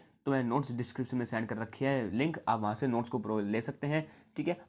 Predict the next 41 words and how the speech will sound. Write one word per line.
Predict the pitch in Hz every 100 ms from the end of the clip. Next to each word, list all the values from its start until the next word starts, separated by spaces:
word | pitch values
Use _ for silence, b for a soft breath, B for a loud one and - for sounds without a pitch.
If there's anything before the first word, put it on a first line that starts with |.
| -
आपको | 123 123 156
बहुत | 127 147 143
मदद | 143 143
करने | 127 123
वाले | 113 110
हैं | 107
ये, | 95
बहुत | 104 117
ज़्यादा | 147 151
मदद | 139 131
करने | 131 127
वाले | 117 117
हैं |
आपके | 120 127
बोर्ड | 120 117
एग्जाम | 113 110 98
के | 101
लिए, | 90 87 92 b b - -
ठीक | 139
है। | 151 B -
आपको | 127 147
बार | 139 147
बार | 151
मैं | 151 143
बोल | 135 131
रहा | 131
हूँ | 156 B B
कि | - -
आप | 135 170
इस | 151
नोट्स | 139 127
को | -
ले | 160 131
लीजिए, | 123 151
बिल्कुल | 151 143 165
फ्री | 156 160
हैं | 147 131
नोट्स | 110 110
ये | 104
वाले, | 69 69 - - _ _ _ _ _ -
बिल्कुल | 131 143 151